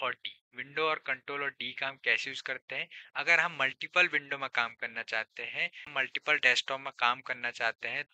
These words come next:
मान लीजिए कि आप कहीं पर जॉब करते हैं और आपके पास एक क्लाइंट आया है, आपका पीसी या लैपटॉप यूज़ करना चाहते हैं, आप चाहते हैं कि जो भी मेरी फाइलें हैं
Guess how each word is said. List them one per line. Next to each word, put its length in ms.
मान 180
लीजिए 220
कि 140
आप 340
कहीं 160
पर 180
जॉब 280
करते 280
हैं 200
और 180
आपके 240
पास 180
एक 140
क्लाइंट 320
आया 120
है, 140
आपका 260
पीसी 420
या 80
लैपटॉप 360
यूज़ 220
करना 200
चाहते 260
हैं, 100
आप 140
चाहते 320
हैं 80
कि 120
जो 140
भी 120
मेरी 180
फाइलें 340
हैं 140